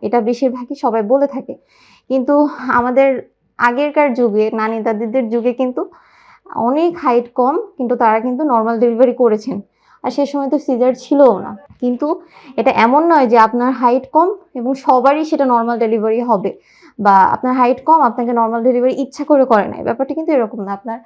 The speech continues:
শারীরিক জটিলতার উপর নির্ভর করবে। তাছাড়া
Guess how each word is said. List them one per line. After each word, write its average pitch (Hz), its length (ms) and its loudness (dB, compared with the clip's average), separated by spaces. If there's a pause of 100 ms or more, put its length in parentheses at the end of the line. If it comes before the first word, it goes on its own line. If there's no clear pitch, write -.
(360)
শারীরিক 269 400 2
জটিলতার 311 500 4
উপর 262 180 0
নির্ভর 247 400 0
করবে। 196 380 -4 (380)
তাছাড়া 269 520 2